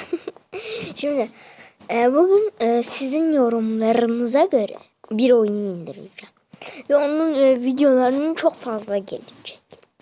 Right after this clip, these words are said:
E, ikinci bölümünü çekeceğim. İkinci bölümünün indirimi olacak. Şimdi, e, sadece size oyunları göstereceğim.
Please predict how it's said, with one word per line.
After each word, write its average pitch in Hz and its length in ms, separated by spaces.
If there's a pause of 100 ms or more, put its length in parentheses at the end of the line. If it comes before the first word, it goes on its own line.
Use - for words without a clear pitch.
(1200)
E, 277 440
ikinci 311 560
bölümünü 349 440
çekeceğim. 440 460
İkinci 311 420
bölümünün 349 400 (120)
indirimi 233 400
olacak. 220 340
Şimdi, 339 380 (360)
e, 240 180
sadece 339 420
size 339 320 (960)
oyunları 294 440
göstereceğim. 190 760